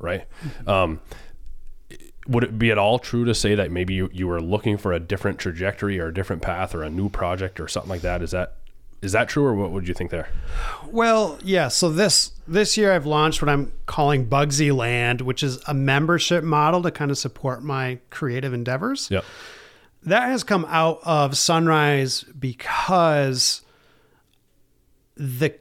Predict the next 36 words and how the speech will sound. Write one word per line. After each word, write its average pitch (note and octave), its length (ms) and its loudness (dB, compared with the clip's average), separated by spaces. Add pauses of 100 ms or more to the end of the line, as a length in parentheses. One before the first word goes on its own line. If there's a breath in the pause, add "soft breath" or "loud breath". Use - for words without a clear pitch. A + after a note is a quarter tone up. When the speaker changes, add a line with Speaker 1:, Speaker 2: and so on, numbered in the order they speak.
(260)
Speaker 2:
commitment E3+ 920 2
of D#3 160 -2
Sunrise D3+ 580 2
has B2+ 200 -2
only C3 320 -2
grown G#2+ 540 -8
since - 320 -2
Speaker 1:
Yeah. - 60 -14
Speaker 2:
twenty G2+ 180 -12
nineteen. G2+ 480 -16 (100)
Now C#3 140 6
I'm C3 120 2
posting B2+ 440 -4
to A2+ 80 -4
social A#2 360 -4
media G3 340 2
every F#3 220 0
day. E3+ 540 2
Now C3+ 280 0
I'm C3+ 140 0
taking C3+ 540 -4
a A2 200 -14 (120)
couple B2+ 260 -4
minute A#2+ 260 -4
video D#3 460 2
every F3 280 2
day E3+ 460 4
that C#3 320 -8
all E3 120 0
gets E3 380 -6
edited D#3 480 0
to C3 100 -10
social C#3+ 340 -4
media C3 360 -2
every A2 200 -10
day. A2 360 -12